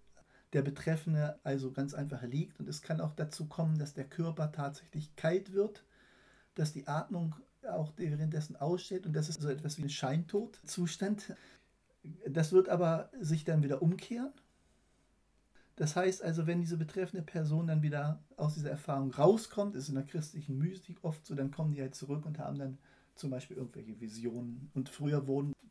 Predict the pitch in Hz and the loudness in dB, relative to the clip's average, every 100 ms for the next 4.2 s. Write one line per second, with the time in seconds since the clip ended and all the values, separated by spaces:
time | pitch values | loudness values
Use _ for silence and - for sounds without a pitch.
0 | - 120 123 117 - - _ - - 131 | -8 -2 -2 -4 -12 -18 _ -20 -8 -6
1 | 120 - - - 190 208 156 147 147 156 | -6 -8 -2 8 8 8 0 0 -2 -4
2 | 139 135 151 151 127 131 131 123 127 160 | -4 -2 -4 -4 -4 -2 -4 -6 -8 -12
3 | - - 139 127 - - 151 135 127 127 | -14 -4 -2 -2 -4 -10 -6 -4 -4 -6
4 | 117 | -8